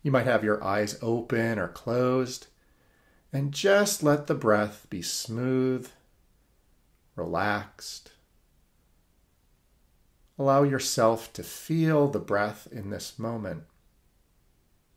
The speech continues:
Sensing the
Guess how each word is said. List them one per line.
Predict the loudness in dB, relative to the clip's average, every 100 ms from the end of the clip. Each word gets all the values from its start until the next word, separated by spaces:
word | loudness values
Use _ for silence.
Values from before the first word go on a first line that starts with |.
| _ _ _ _ _ _ _ _ _ _ _ _ _ _ _ _ _ _ _ _ _ _ _ _ _ _ _ _ _ _ _ _ _ _
Sensing | -14 -6 -6 -4 -6 -4
the | -2 -4